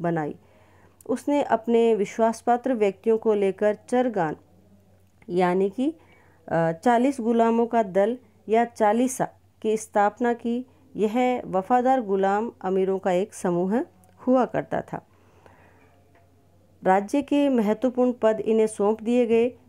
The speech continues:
विरोधी अमीरों को बर्खास्त कर दिया गया, उनकी संपत्ति जब्त कर ली गई, उनमें से अनेक को मौत के घाट उतार दिया गया।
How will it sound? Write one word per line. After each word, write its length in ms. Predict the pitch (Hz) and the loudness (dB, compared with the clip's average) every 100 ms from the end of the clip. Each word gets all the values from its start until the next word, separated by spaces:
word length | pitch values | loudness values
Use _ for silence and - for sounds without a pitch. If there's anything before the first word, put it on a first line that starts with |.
| - | 0
विरोधी 380 | 202 240 240 285 | 2 2 2 0
अमीरों 440 | 202 214 220 220 | 0 2 2 2
को 160 | 220 208 | 0 0
बर्खास्त 560 | 170 175 - 220 226 | 0 0 0 0 0
कर 160 | - 247 | -2 -2
दिया 260 | 220 240 | 2 2
गया, 300 | 226 226 240 - - | 2 2 0 -2 0
उनकी 320 | 247 262 294 | 0 0 -2
संपत्ति 600 | 254 196 175 202 - 220 | 0 -2 -2 -4 -2 -4
जब्त 320 | 160 208 220 | 0 -2 -2
कर 200 | - 254 | -2 0
ली 180 | 240 247 | 0 -2
गई, 200 | 233 240 | 0 -2
उनमें 340 | - 226 247 | 0 0 0
से 180 | 262 269 | 0 -2
अनेक 360 | - 190 190 190 | -2 -2 -2 -2
को 100 | 220 | -4
मौत 280 | 190 180 | -4 -6
के 120 | - 185 | -4 -6
घाट 280 | 175 190 | -4 -4
उतार 360 | - - 190 160 | -6 -4 -2 -2
दिया 240 | 151 151 | -2 -4
गया। 200 | 147 - | -4 -6